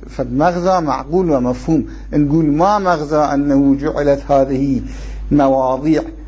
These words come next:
مستقلة للخمس في مقابل ما أفاد الناس، في حين أن هذه أيضًا هي مما أفاد الناس؟ الجواب أن المغزى هذا،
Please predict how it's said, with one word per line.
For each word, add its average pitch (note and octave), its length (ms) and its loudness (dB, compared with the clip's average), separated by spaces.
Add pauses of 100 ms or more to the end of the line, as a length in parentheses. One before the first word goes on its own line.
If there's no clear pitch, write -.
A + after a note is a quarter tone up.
(140)
مستقلة D#3 840 -2 (720)
للخمس D3 720 0 (720)
في D3 240 2
مقابل D#3+ 800 2 (160)
ما C#3+ 320 2
أفاد B2+ 300 0
الناس، B2+ 600 0 (720)
في C#3 200 2
حين F3 180 -2
أن D#3 220 0
هذه C#3 540 2
أيضًا A3 340 0
هي G3 300 0 (140)
مما E3+ 420 2
أفاد A#2+ 260 -2
الناس؟ B2 460 -2 (1120)
الجواب C#3 400 4
أن D3 180 -2
المغزى E3 460 0
هذا، F#3 400 2